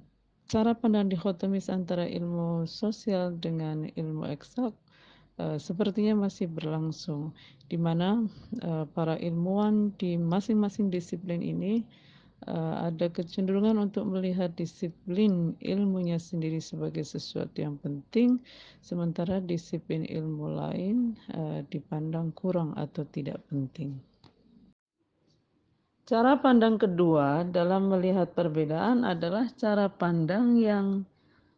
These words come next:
sinergis, bahwa perbedaan itu tidak dilihat sebagai sesuatu yang bertentangan,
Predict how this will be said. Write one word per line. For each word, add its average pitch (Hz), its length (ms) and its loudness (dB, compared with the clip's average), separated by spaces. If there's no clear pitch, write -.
sinergis, 226 720 6
bahwa 185 720 4
perbedaan 175 880 2
itu 262 1040 2
tidak 202 560 2
dilihat 185 640 2
sebagai 170 640 0
sesuatu 175 640 0
yang 160 320 0
bertentangan, 147 1200 -2